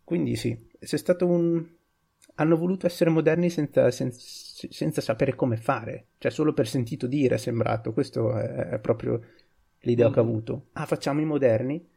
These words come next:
Speaker 1: però senza sapere che pesci prendere, per cui, eh, eh, eh, nessuno è stato messo nella posizione di fare del proprio meglio. Ci metti l'ambiente che era già un pochino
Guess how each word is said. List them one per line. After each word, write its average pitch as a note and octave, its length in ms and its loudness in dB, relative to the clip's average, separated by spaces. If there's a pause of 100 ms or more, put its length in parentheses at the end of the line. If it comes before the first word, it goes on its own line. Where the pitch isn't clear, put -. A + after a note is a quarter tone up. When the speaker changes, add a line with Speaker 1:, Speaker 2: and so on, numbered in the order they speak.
(460)
Speaker 1:
però C3+ 180 0
senza D3 260 -2
sapere B2+ 340 -2
che A#2+ 120 -6
pesci A#2 240 -4
prendere, A#2+ 480 -2 (140)
per A2+ 180 -4
cui, B2 380 0 (380)
eh, B2 180 -4
eh, B2 400 -4 (120)
eh, C3 60 -6
nessuno B2+ 380 -2
è - 40 2
stato C3+ 240 0
messo B2 240 0
nella A#2+ 180 2
posizione A#2+ 440 -2
di B2 100 0
fare A#2+ 220 -2
del A#2 140 -2
proprio A2+ 280 -4
meglio. A2+ 340 -2 (640)
Ci - 180 -2
metti C3 260 0
l'ambiente C3 640 0
che - 320 -4 (760)
era B2 240 2
già B2 140 0
un B2 100 -2
pochino B2 580 -2